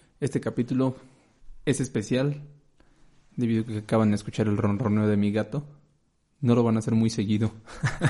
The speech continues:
<laughs> Recuerden que subimos podcast los lunes, miércoles y viernes. Lunes hablando de acerca de algún tema obtenido de un texto. Los miércoles un tema o de películas.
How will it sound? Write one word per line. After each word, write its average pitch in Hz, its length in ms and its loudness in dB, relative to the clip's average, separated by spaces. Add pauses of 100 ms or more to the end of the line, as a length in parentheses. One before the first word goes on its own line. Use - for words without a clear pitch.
(360)
<laughs> - 1000 -10
Recuerden 160 340 6
que 147 80 0
subimos 135 340 6
podcast 131 600 4
los 120 300 2
lunes, 131 320 4
miércoles 117 380 2
y 104 60 2
viernes. 131 440 2
Lunes 135 340 2
hablando 120 340 4
de 107 60 4
acerca 117 340 -4
de 117 300 -2 (320)
algún 135 360 2
tema 135 340 4
obtenido 123 540 4
de 113 120 4
un 113 260 4
texto. 127 540 -2 (720)
Los 127 220 2
miércoles 139 760 2 (640)
un 127 200 2
tema 120 500 2 (140)
o 156 120 2
de 147 100 2
películas. 120 640 0